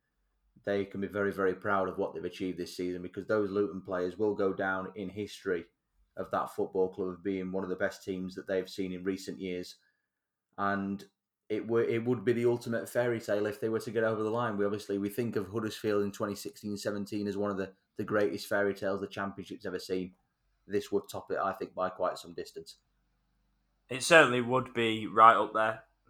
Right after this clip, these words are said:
Speaker 2: for the budget they've got and the work that Nathan Jones has done since he's came back into Luton. Let's not forget he, he took charge of Luton for a second time after a stint at Stoke with the club, um, pretty much looking destined to be relegated from the Championship after the pandemic,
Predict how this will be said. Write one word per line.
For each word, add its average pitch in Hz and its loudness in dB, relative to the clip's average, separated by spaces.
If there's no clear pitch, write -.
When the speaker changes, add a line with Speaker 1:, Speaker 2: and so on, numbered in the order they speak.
Speaker 2:
for 104 4
the 98 -6
budget 113 -4
they've 101 -6
got 113 4
and 101 -8
the 98 -2
work 101 -2
that 98 -8
Nathan 101 -10
Jones 101 -2
has 92 -14
done 104 -2
since - -12
he's 98 -12
came 98 -6
back 101 2
into 98 -6
Luton. 113 0
Let's 110 0
not 113 -2
forget 113 2
he, 110 -4
he 107 -12
took - -10
charge 110 6
of 98 -10
Luton 107 -4
for 101 -6
a 98 -8
second 110 -2
time 104 2
after - -8
a 101 -8
stint 104 -10
at 101 -8
Stoke 104 -2
with 95 -14
the - -16
club, 98 -6
um, 95 -4
pretty 104 -2
much - -8
looking 113 -2
destined 107 2
to - -18
be 104 -4
relegated 101 0
from 101 -6
the 101 -6
Championship 101 0
after - 0
the 101 -8
pandemic, 98 -4